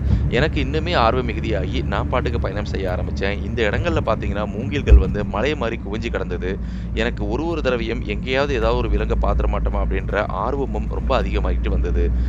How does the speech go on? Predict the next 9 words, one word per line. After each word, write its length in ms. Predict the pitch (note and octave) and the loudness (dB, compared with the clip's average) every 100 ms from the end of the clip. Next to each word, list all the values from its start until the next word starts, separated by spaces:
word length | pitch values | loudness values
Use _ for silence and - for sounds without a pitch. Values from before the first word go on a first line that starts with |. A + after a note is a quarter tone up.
| - | 2
என்னுடைய 340 | - C#3 F3 E3 | 2 4 4 4
ஆர்வத்துக்கு 440 | A#2+ A#2+ A#2+ A#2 | 4 2 2 0
தீனி 260 | - A#2+ A#2+ | 0 2 2
போடுறது 340 | G#2+ G#2+ G2 | 2 2 2
போல 300 | G2 G2 G#2 G2 | 2 2 2 2
திடீர்னு 400 | G#2 B2+ D3 D3+ | 0 0 0 0
பாத்தீங்கன்னா 440 | G#2 A2 A2 G2 G2+ - - | 0 0 0 0 0 0 0
ரோட்டு 400 | B2+ D#3 - D#3+ | 0 0 0 0
ஓரத்திலேயே 560 | A2+ B2 A#2+ F#2+ G2+ G#2+ | 2 2 2 -2 -2 -2